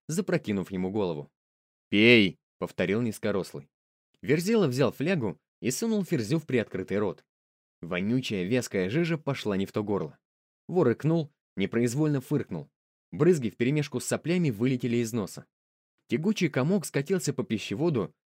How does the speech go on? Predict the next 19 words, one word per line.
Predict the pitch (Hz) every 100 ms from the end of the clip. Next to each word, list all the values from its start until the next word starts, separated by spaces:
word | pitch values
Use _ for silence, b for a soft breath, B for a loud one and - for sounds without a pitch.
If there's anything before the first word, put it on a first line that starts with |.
| _
и | 101
ледышкой | 98 104 185 -
свалился | 156 135 95 82 -
в | 87
желудок. | 117 101 78 71 _ _ _ _ _ -
Перед | 95 92
глазами | 90 87 107 123
поплыло. | 113 - 101 90 73 - _ _ _ _ _ _ _ _ -
Стоян | - 117 165 185
отпустил | - 185 127 104
Ферзя. | 92 82 85 - _ _ _ _ _
«Так | 101 92
лучше?» | 98 147 - 87 - _ _ -
Старик | - 123 180 -
перегнулся | 151 127 131 113 101
через | 98 87
борт, | 82 139 147 - _ -
забрал | 110 95 92
флягу. | 82 123 98 73